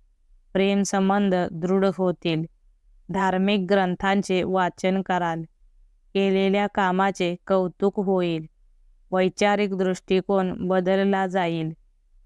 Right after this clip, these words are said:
मुलांची कृती मनाला लागू शकते. सडेतोडपणे वागून चालणार नाही. मनाची द्विधावस्था होऊ देऊ नका. कुंभ, ध्यानधारणेतून सकारात्मक ऊर्जा मिळेल.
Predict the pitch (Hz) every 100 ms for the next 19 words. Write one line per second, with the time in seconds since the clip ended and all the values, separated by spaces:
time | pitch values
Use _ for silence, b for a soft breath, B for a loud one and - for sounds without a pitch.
0 | - 185 190 190 202 202 214 - 196 -
1 | 180 170 170 175 180 180 185 196 196 202
2 | 175 165 185 - 190 _ - 160 160 _
3 | _ _ _ _ - 202 196 208 190 208
4 | 202 196 180 175 180 180 190 180 175 196
5 | 196 190 175 175 175 180 185 165 170 160
6 | - _ _ _ _ - 185 185 196 196
7 | - 185 170 - 170 190 185 190 202 190
8 | 175 - 170 170 190 185 185 196 190 180
9 | 170 175 190 180 170 160 - _ _ _
10 | _ _ _ _ - 226 214 196 170 160
11 | _ - _ _ - _ - 170 180 202
12 | 208 214 202 202 190 185 185 190 185 180
13 | - 190 - 190 196 190 196 202 - 185
14 | 185 170 185 190 190 170 165